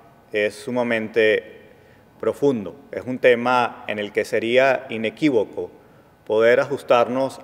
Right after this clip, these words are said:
a una sola premisa. Es por eso que el impacto del sistema debe enfocarse en los tres ámbitos que se desarrollan en él. El primero es lo social.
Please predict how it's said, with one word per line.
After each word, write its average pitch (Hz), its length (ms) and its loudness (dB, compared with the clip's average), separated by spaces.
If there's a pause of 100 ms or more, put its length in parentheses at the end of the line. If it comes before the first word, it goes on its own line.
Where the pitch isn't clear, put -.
a 107 120 0
una 120 240 -2
sola 123 280 0
premisa. 110 420 0 (920)
Es - 120 -8
por 147 160 0
eso 143 240 2
que 127 160 6
el 113 100 2
impacto 120 600 0
del 120 160 4
sistema 113 640 -2 (760)
debe 117 300 4
enfocarse 127 680 0
en 120 80 -2
los 107 180 -4
tres 131 220 0
ámbitos 104 680 -6
que 104 100 -6
se 107 120 -6
desarrollan 110 640 0
en 110 120 -6
él. 95 240 -2 (840)
El 113 160 0
primero 135 380 4
es 151 340 2
lo 135 140 -2
social. 113 480 -2